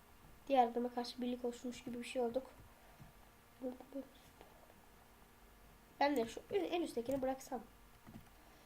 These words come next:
Çok güzel olur. Aa, benim bloğum varmış aslında ya. Adam oraya gitsin ya. Şimdi tim olalım. Adamla bir şey yapmayayım adama. Tık, kaç. Kaç.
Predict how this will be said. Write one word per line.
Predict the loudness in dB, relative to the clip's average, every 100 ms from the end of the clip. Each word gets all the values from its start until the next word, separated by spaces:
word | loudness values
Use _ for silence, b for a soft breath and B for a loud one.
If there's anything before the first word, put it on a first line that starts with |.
| B -20
Çok | -4 -4 -2
güzel | -2 0
olur. | 0 -4 -6
Aa, | 2 4 6 6 4
benim | 2 2
bloğum | 2 2
varmış | 0 -2 -6
aslında | -10 -6 -4
ya. | -4 -8 -18 -20 -20 -20 -18 -18 -18 -20 -20 -18 -20 -18 -20 -20 -20 -20 -18 -16 -14 -14 -14 -14 -16 -16 -18 -18 -18 -10 -4
Adam | 0 2
oraya | 2 2
gitsin | 0 -6 -2
ya. | 0 0 -6 B B B -14
Şimdi | -6 -4 -2
tim | -2 0
olalım. | 2 2 2
Adamla | 0 0 -2
bir | -4
şey | -2 -2
yapmayayım | 0 -4 -4
adama. | -6 -6 -8 -14 -20 -18 -18 -18 -20 -18 -16 -16 -20 -20 -20 -20 -20 -20 -20 -6
Tık, | -4 -4 -8 0
kaç. | 4 6 6 4 0 -6 -18 -20 -20 -20 -20 -20 -20 -20 -20 -20 -20 -20 -20 -20 -20 -20 -20 -20 -2
Kaç. | 2 2 0 -8